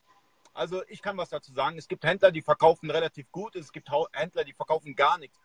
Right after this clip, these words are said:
Es kommt immer auf das Produkt an. Das ist halt die Problematik bei den Marktplätzen.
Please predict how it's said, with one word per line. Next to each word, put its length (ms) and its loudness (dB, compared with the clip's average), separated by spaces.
Es 140 -20
kommt 180 -14
immer 160 -10
auf 100 -10
das 140 -18
Produkt 400 -12
an. 160 -10
Das 160 -16
ist 120 -20
halt 220 -8
die 160 -16
Problematik 600 -4
bei 100 -6
den 120 -12
Marktplätzen. 680 -8